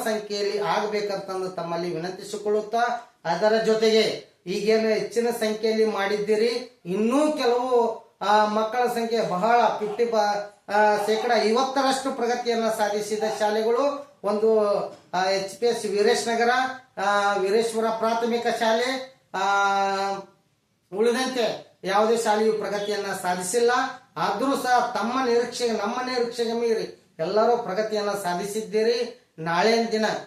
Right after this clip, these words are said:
ಹೆಚ್ಚಿನ ಸಂಖ್ಯೆಯಲ್ಲಿ ಪ್ರತಿನಿತ್ಯ ಇಪ್ಪತ್ತರಿಂದ ಹದಿನೈದು, ಹದಿನೈದರಿಂದ ಹತ್ತು, ಕನಿಷ್ಠ ಇಪ್ಪತ್ತು ಮಕ್ಕಳ ಅಪಾರ ಐ ಡಿ ಕ್ರಿಯೇಟ್ ಮಾಡುವುದರಲ್ಲಿ ಮುಖ್ಯೋಪಾಧ್ಯಾಯರು ತಲ್ಲೀನರಾಗಬೇಕು. ಹೆಚ್ಚಿನ ಮಾರ್ಗದರ್ಶನವನ್ನ ಇಲಾಖೆಯಿಂದ ಆಗಲಿ, ನನ್ನಿಂದ ಆಗಲಿ, ನಮ್ಮ ಶಿಕ್ಷಣ ಸಂಯೋಜಕರಿಂದ ಆಗಲಿ,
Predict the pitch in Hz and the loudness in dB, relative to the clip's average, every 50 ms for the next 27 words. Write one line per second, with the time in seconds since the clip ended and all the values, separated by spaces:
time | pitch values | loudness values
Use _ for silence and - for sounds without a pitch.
0 | - _ _ _ - 156 160 - - - 220 226 220 214 214 208 202 202 - 208 | -16 _ _ _ -8 -8 -6 -6 -4 -2 -2 0 0 0 -2 -4 -4 -4 -4 -4
1 | 202 202 202 202 208 208 208 - 196 196 - - - 269 269 269 277 285 285 277 | -4 -2 -2 -2 -2 -2 -4 -6 -8 -10 -10 -8 -4 -2 0 2 2 0 0 -2
2 | - 285 262 220 220 214 208 - - 247 247 247 247 240 233 233 233 226 220 233 | -4 -2 0 0 0 -2 -4 -6 -4 -4 -4 -4 -2 -2 -2 -2 0 0 0 0
3 | 233 247 247 - - - - _ _ - 175 180 214 226 240 240 233 226 214 202 | 0 0 0 -4 -8 -14 -20 _ _ -6 -4 -2 0 2 2 2 2 2 2 0
4 | 196 180 208 220 226 233 233 233 226 233 226 208 214 220 - 220 - - - 190 | 0 -2 -2 0 0 0 0 0 -2 0 0 0 0 0 0 -4 -8 -8 -8 -6
5 | 208 233 254 - - - - - 302 285 262 233 - - - 254 247 247 247 247 | -4 -4 -4 -6 -8 -10 -6 -2 0 0 0 0 -4 -6 -6 -6 -6 -4 -4 -4
6 | 240 226 214 214 - 233 226 226 247 - - - - - - - 165 - - 214 | -4 -2 -2 -4 -4 -4 -4 -2 -2 -2 -4 -8 -12 -14 -6 -6 -4 -2 0 2
7 | 214 214 214 208 208 208 208 208 202 196 208 208 208 208 202 196 196 196 196 196 | 2 4 4 4 4 2 2 0 0 0 0 0 0 -2 -4 -4 -4 -4 -2 -2
8 | 202 202 202 208 202 190 175 165 - - - 240 254 262 262 262 262 247 240 240 | -2 -2 -2 -2 -2 -4 -6 -6 -6 0 2 2 2 2 2 2 2 2 2 2
9 | 233 233 226 226 233 233 233 233 - - - _ _ - - 185 185 190 208 208 | 2 2 2 2 2 0 0 -2 -6 -10 -20 _ _ -8 -6 -2 -2 0 0 0
10 | 208 196 180 175 190 226 240 220 214 226 220 220 - 220 208 185 - - - 233 | 0 0 0 2 2 2 2 2 0 0 0 0 -2 -2 -2 -2 -4 -4 -4 -4
11 | 233 226 214 202 214 220 220 240 240 254 262 240 - 247 240 233 233 233 240 233 | -2 -2 0 0 0 0 0 -2 -2 -2 -2 -2 -4 -4 -2 -2 -2 -2 -2 -2
12 | 240 226 214 220 - - - - - - 170 190 214 226 220 226 - 233 233 226 | 0 -2 -2 -4 -6 -14 -18 -20 -14 -6 0 2 2 2 2 2 0 0 0 0
13 | 226 220 214 208 208 202 208 202 202 196 202 220 240 240 247 233 233 226 226 220 | 2 2 2 2 0 -2 -4 -4 -4 -2 -2 -2 -2 -2 0 0 0 2 2 2
14 | 214 208 202 208 202 - - - - - - 247 247 240 - 214 220 226 254 262 | 0 0 -2 -2 -4 -4 -6 -8 -8 -6 -6 -4 -4 -4 -4 -2 -2 -2 -2 -4
15 | 220 262 262 - 233 240 240 233 220 214 220 202 196 - | -4 -6 -6 -6 -6 -6 -4 -2 -2 -2 -2 -2 -6 -8